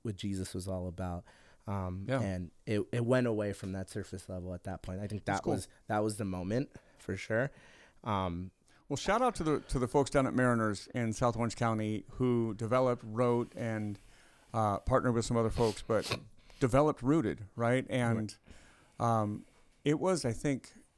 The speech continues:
Speaker 2: even for generations, and I know that's kinda getting out of the story, but even for generations, it was the right thing at the right time for
Speaker 1: Right.
Speaker 2: us. And so, sounds like for you,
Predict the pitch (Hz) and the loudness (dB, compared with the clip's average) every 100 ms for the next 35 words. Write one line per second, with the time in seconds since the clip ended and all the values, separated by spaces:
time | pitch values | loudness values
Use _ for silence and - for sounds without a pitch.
0 | - 143 175 160 135 104 120 110 117 131 | 2 2 2 0 -2 0 0 2 0 0
1 | 117 101 110 110 120 113 107 110 - 113 | -2 -2 -2 -2 0 0 0 0 -2 -4
2 | 110 110 107 104 101 - 160 120 - - | -2 -2 -2 -2 -2 0 2 2 -2 -6
3 | - _ _ _ _ _ 175 208 254 240 | -20 _ _ _ _ _ -4 -2 0 0
4 | 165 151 127 143 - 120 113 98 - _ | 2 4 4 2 2 0 -2 -6 -14 _
5 | 135 135 131 120 120 117 110 - 123 113 | 0 0 0 0 2 2 0 -6 -8 0
6 | 117 110 135 131 - 139 123 113 110 98 | 0 4 2 0 -4 -2 -2 -2 -2 0
7 | 104 104 - - 107 95 76 117 - 120 | 0 0 -2 -6 -4 -4 -6 -14 -6 -2
8 | 120 104 - - - 120 113 - 131 117 | 0 -2 -6 -14 -6 -4 -4 -2 2 2
9 | 110 104 - - - _ - - 151 147 | 0 -4 -16 -20 -20 _ -6 2 4 6
10 | 120 117 - 156 120 104 95 123 | 2 2 -2 -2 2 2 2 -2